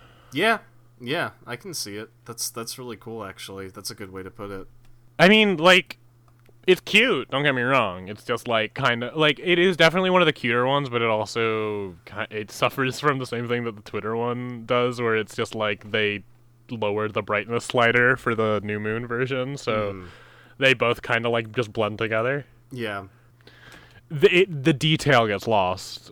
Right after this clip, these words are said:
Speaker 2: uh, with the color schemes, I find, with some of these, and
Speaker 1: Yeah.
Speaker 2: this is a, like, a kind of an example of that.
Speaker 1: Yeah, for sure. If I was using Messenger,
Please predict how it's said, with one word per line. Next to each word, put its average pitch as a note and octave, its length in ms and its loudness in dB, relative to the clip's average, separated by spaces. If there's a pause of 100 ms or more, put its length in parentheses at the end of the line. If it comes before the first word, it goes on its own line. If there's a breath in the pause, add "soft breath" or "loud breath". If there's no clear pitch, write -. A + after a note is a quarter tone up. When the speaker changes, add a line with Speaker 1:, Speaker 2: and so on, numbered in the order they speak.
Speaker 2:
uh, G2 400 0
with G#2+ 220 -8
the F#2+ 600 -6
color G2+ 300 -6
schemes, G#2 340 -12
I F#2+ 100 -8
find, E2 340 -12
with F#2 160 -12
some F#2+ 160 -14
of F#2 80 -14
these, F2 480 -14
and F#2 160 -8
Speaker 1:
Yeah. A2 200 -2
Speaker 2:
this F2+ 120 -10
is F2 80 -14
a, F2+ 60 -12 (260)
like, F#2+ 260 -10
a F#2+ 100 -12
kind - 180 -16
of F2 80 -14
an F2 60 -12
example E2 440 -16
of D2 60 -16
that. D#2+ 240 -14 (220)
Speaker 1:
Yeah, A2 260 -10
for G2+ 160 -18
sure. G2+ 260 -12
If A#2 160 -10
I E3 140 2
was G3+ 160 -4
using E3 280 -6
Messenger, G#2 720 -6